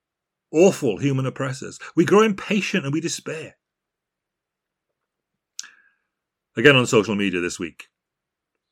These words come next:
there was a little video, young people on a,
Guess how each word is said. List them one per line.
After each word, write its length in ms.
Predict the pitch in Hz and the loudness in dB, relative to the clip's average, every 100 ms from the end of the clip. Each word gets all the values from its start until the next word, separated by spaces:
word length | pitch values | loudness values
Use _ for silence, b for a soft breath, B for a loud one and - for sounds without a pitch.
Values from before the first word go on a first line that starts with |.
| _ _ _ | _ _ _
there 80 | 127 | 0
was 80 | 113 | 2
a 40 | |
little 220 | 107 104 | 0 -2
video, 440 | 85 117 107 90 85 | 0 0 2 -2 0
young 300 | 123 127 120 | 0 0 0
people 360 | 120 98 92 | -4 -4 -4
on 140 | 95 95 | -4 -2
a, 260 | 92 87 | -4 -6